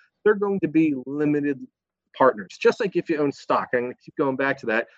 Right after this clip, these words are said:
If you own stock, you really have no say. Yeah, you can vote every once in a while on a proxy issue, but you're just there for the investment, and whether you get an investment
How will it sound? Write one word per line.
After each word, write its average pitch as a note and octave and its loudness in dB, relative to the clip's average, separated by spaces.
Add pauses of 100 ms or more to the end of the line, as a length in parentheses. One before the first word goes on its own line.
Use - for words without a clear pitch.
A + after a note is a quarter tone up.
(200)
If G3 4
you G#3+ 0
own F#3 0
stock, G#3+ -2
you F#3+ -8
really B3 2
have - 0
no G#2 -4
say. B2 -2
Yeah, F#3+ -2
you C#3 2
can A#2 -10
vote A#2+ 2
every A2+ 2
once A2+ -2
in A2+ -2
a - -2
while G#2+ 2
on G2+ -2
a F#2 -12
proxy A2+ -2
issue, A2 -4 (380)
but G#3+ -8
you're G3+ -6
just F#3+ 2 (220)
there C#3+ 2 (100)
for D#3 -12
the D3+ 0
investment, C3 -2
and A#2 -2
whether B2 2
you A#2 0
get C#3 2
an D3+ -4
investment C3 -2